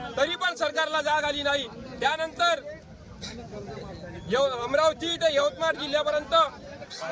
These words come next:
एकशे चाळीस किलोमीटर पायदळ रॅली काढली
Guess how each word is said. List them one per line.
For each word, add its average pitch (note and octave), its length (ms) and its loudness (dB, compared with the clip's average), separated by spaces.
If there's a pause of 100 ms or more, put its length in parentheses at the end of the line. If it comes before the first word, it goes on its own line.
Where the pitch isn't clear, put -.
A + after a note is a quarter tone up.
एकशे D4 300 2 (100)
चाळीस D4+ 380 0
किलोमीटर D#4+ 540 0 (520)
पायदळ C#4+ 360 4
रॅली E4 260 0
काढली E4 380 0